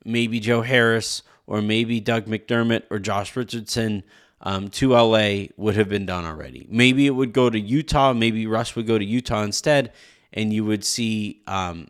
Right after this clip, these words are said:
you know, some, some different players coming from, from there on the peripheries of this deal. But I think the big thing to walk away from this with is that as the Lakers haven't offered both of those two fir-, first-round picks, and as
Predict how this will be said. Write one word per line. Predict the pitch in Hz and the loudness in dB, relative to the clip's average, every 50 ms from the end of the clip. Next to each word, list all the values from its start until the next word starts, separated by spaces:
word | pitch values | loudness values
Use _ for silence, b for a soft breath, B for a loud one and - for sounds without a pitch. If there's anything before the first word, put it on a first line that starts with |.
| _ | _
you | - 85 110 101 85 113 110 | -16 -16 -14 -10 -8 -6 -4
know, | 101 95 | -4 -4
some, | 90 - - 120 113 113 - | -6 -4 -2 -2 -2 -2 -4
some | - - - 110 107 | -6 -6 -4 -4 -4
different | 101 110 - - 107 - | -4 -6 -6 -8 -12 -8
players | - 110 101 101 104 101 | -6 -4 -4 -4 -4 -6
coming | - - 101 101 98 | -6 -8 -8 -8 -8
from, | 90 - 101 98 95 90 | -10 -10 -10 -10 -10 -10
from | - - - 104 101 104 | -12 -10 -8 -8 -6 -4
there | 113 113 110 107 104 98 - | -2 -2 -2 -2 -2 -4 -6
on | - 98 98 | -8 -8 -8
the | 95 87 | -10 -10
peripheries | - - 113 117 135 - - 135 127 117 127 | -6 -4 -2 -2 -2 -2 -4 -4 -4 -2 -4
of | 120 110 | -6 -6
this | 113 113 - | -6 -8 -8
deal. | - 127 123 113 110 107 - B B B B B B B B - | -4 -2 0 0 0 -2 -8 B B B B B B B B 0
But | 117 113 110 110 - - _ _ - | 2 2 2 2 -2 -6 _ _ -4
I | 107 110 120 | -2 -2 -2
think | - - 139 123 113 - - | 0 0 -2 -2 -2 -4 -2
the | 131 120 | -2 -2
big | 110 107 143 151 156 151 139 135 135 - _ _ _ _ _ _ _ _ _ _ _ | 0 2 2 4 4 2 0 -6 -12 -18 _ _ _ _ _ _ _ _ _ _ _
thing | - - 165 160 135 131 120 | -6 0 2 2 2 2 0
to | - 139 | 0 0
walk | 131 123 120 120 - | 4 4 4 4 4
away | - 127 117 117 113 110 110 | 2 2 4 4 4 4 2
from | 104 - - 110 110 | -2 -4 -6 -4 -2
this | 110 107 101 - - | -2 -2 -4 -4 0
with | 175 196 170 127 110 - - - | 4 4 4 4 2 -2 -14 -10
is | - 110 110 104 - - | -6 -4 -4 -4 -4 -2
that | - 107 101 101 98 - - - | 0 2 2 2 0 -2 -6 -6
as | - 113 117 127 123 110 | -2 -2 -2 -2 -2 -6
the | 110 127 117 | -6 -6 0
Lakers | 113 117 117 110 113 113 110 101 92 - | 2 2 2 2 0 -2 -2 -2 -4 -8
haven't | - - - 113 117 120 151 156 - _ _ _ _ - | -8 0 2 2 2 2 -2 -6 -6 _ _ _ _ -6
offered | - 127 143 143 - 156 147 127 | -2 -2 -2 0 0 -4 -2 0
both | 143 143 143 - | 0 0 0 -2
of | 143 135 | -6 -2
those | 143 151 151 147 - | -2 -2 -2 -2 -2
two | - 151 | -4 -4
fir-, | 143 - 147 131 135 131 - _ | -2 -2 -2 -2 -2 -4 -6 _
first-round | - - 151 151 - - 139 139 - | -8 -4 -4 -4 -2 -2 -4 -2 -2
picks, | 147 147 131 - - - B B B B B B B B - | -2 -4 -4 -6 -12 -16 B B B B B B B B -8
and | 113 117 113 107 104 - | -4 -2 -2 -2 -4 -4
as | 107 110 110 113 113 117 113 107 - - - | -2 -2 0 0 -2 -2 -4 -6 -8 -10 -12